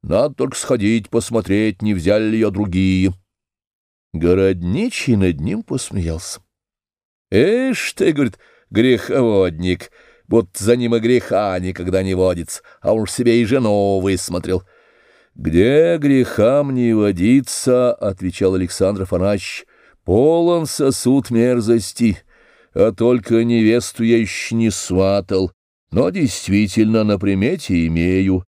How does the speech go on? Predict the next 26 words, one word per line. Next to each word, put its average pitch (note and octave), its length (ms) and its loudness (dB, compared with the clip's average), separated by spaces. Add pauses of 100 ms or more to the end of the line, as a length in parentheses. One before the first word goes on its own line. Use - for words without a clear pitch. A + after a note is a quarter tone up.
(140)
и F#2+ 140 2
прошу G2 480 0
позволения F#2 760 0
сходить F2+ 520 -2
на F#2+ 80 0
нее E2+ 260 2
взглянуть". F2+ 640 -4 (880)
"А A2 240 2
где A#2+ 500 2
она F2 280 0
у E2 200 -2
тебя? E2 500 -2 (580)
Не F2 280 0
здешняя, G2 880 -2
верно, E2 420 -2
дальняя?" C#3 720 -2 (600)
"Да G#3+ 240 0
так, F#2 420 0
и A#2 220 0
не F3 260 -2
здешняя, C3+ 720 0
и D3+ 220 -2
не F#2 180 0
дальняя, F2 640 0
у F#3 160 2
ручья F2+ 520 0